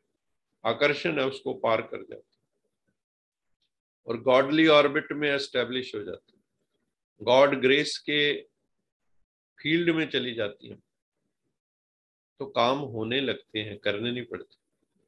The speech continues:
Doing से being में convert हो जाते हैं। गीता भी कहती है कि अंततः क्या होगा, कर्त-, जो कर्तृत्व बोध है, जो doership है, मैं करता हूं, मैं, मैं,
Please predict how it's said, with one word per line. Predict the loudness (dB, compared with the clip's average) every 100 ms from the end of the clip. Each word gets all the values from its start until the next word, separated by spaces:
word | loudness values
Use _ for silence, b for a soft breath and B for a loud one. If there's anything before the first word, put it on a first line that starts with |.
| _ _ _ _ _
Doing | 0 4 4 2
से | -2
being | -2 0 0 0 -2
में | -6
convert | -6 -6 -6 -8
हो | -10
जाते | -20 _ _ _
हैं। | _ _ _ _ _ _ _ _ _ _
गीता | -6 0 2
भी | 2
कहती | 2 0 0 0
है | -2
कि | 0
अंततः | -2 0 -2 2 2
क्या | 2 2 4
होगा, | 2 -2 -8 -10 _ _ _ _ _ _ _ _
कर्त-, | 0 0 -2 -16 _ _ _
जो | -6
कर्तृत्व | -2 0 0 2 2 2 4 4
बोध | 6 4 4
है, | 0 -6 _ _ _
जो | -2
doership | 0 4 6 6 2 -6 -8 -10
है, | -12 _ _ _ _ _ _ _ _ _
मैं | 0 2 4
करता | 2 0 -4
हूं, | -4
मैं, | -2 2 4 2 -2
मैं, | -8 -8